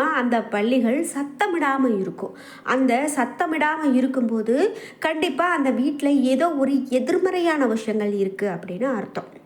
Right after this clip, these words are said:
அந்த பல்லிகள் நம்ம வீட்ல இருக்கிறது மட்டும் அல்லாம,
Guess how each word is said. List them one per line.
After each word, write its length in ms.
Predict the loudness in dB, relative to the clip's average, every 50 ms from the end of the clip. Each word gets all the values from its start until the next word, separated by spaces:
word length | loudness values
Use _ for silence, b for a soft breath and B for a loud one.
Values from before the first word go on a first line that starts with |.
| B B B B B B B
அந்த 220 | 2 2 2 2 2
பல்லிகள் 640 | 2 0 2 4 4 4 4 4 4 4 4 4
நம்ம 200 | 4 2 2 2
வீட்ல 300 | 0 0 0 2 2 2
இருக்கிறது 540 | 4 4 2 0 0 0 0 2 2 2 2
மட்டும் 480 | 2 0 -2 -2 -2 0 2 2 2
அல்லாம, 440 | 2 0 -4 -6 -6 -6 -4 -2 0